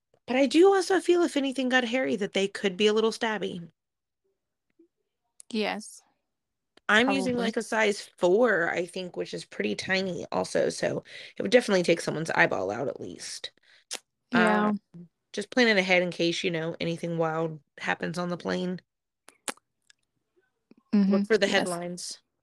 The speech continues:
Speaker 1: "Virginia woman
Speaker 2: <laughs>
Speaker 1: takes out assailant on the plane with a knitting needle."
Speaker 2: <laughs> Um, I hope not. I hope <laughs> nothing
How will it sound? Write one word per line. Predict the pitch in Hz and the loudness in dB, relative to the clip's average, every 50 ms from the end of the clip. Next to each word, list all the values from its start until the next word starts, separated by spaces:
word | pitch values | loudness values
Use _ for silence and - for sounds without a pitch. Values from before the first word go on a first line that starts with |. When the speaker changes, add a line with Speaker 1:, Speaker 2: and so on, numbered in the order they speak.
| _ _ _ _ - - - _ - | _ _ _ _ -20 -20 -20 _ -4
Speaker 1:
"Virginia | 220 285 220 240 330 302 294 269 277 | -2 0 0 2 2 2 2 2 2
woman | 233 226 226 214 208 196 190 185 190 196 208 | 2 2 2 4 4 4 2 2 -2 -4 -8
Speaker 2:
<laughs> | |
Speaker 1:
takes | - - 247 247 247 - - - 262 | -4 0 4 4 4 2 0 0 0
out | 240 240 240 240 233 | 2 2 2 0 -2
assailant | 202 - - 262 254 240 220 208 196 226 | -4 -2 0 2 2 2 2 -2 -4 -4
on | 220 208 | -6 -6
the | 233 | -6
plane | - - 262 247 220 208 202 | -8 -8 -6 -6 -4 -4 -6
with | 202 - | -6 -4
a | 233 | -4
knitting | 220 233 233 226 208 196 | -4 -2 -2 -4 -4 -4
needle." | 190 185 175 180 175 165 175 | -6 -6 -6 -8 -8 0 2
Speaker 2:
<laughs> | 220 220 - - - - 294 - - - 415 415 - - _ _ _ _ _ _ _ _ _ _ _ _ - - - - - - - - - - - - _ - - | 4 4 4 4 4 4 4 2 0 -4 -8 -8 -8 -10 _ _ _ _ _ _ _ _ _ _ _ _ -10 -8 -6 -6 -6 -6 -8 -8 -10 -12 -14 -16 _ -4 2
Um, | - 285 302 320 320 320 320 311 311 311 302 302 302 294 294 285 285 277 - | 4 6 6 6 6 2 0 -4 -8 -12 -14 -16 -16 -16 -18 -16 -16 -10 -6
I | 269 339 359 | -6 -4 -2
hope | 359 392 - | -4 -4 -4
not. | - 226 202 208 233 - _ _ - | -6 -8 -8 -8 -8 -10 _ _ -8
I | - 269 269 | -6 -4 -4
hope | 277 285 269 | -4 -6 -6
<laughs> | 285 | -6
nothing | 302 359 349 - - - 370 - - - 415 - - - 415 392 - - 339 339 - _ 311 320 | -4 -4 -4 0 2 2 2 4 6 6 6 6 4 2 2 2 2 -2 -8 -8 -8 _ -8 -10